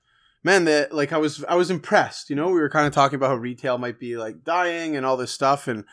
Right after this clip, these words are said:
man, I went in, I had no idea what my measurements are. Guy took my measurements, and I just went, like, "Listen, man, like, I need this. Like, I need a, I want it to be, like, tight but stretchy.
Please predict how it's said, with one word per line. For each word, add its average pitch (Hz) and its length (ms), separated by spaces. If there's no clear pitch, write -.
man, 151 360
I 131 100
went 175 260
in, 170 360
I 135 100
had 123 160
no 165 160
idea 135 300
what 120 140
my 113 120
measurements 110 560
are. 104 320
Guy 139 180
took 175 260
my 160 100
measurements, 147 640
and 139 100
I 120 80
just 127 240
went, 135 200
like, 120 200
"Listen, 131 360
man, 104 200
like, 107 220
I 135 60
need 147 280
this. 160 440
Like, 123 140
I - 20
need 143 180
a, 123 240
I 120 80
want 165 220
it 170 140
to 156 80
be, 160 100
like, 135 220
tight 170 340
but 135 140
stretchy. 202 640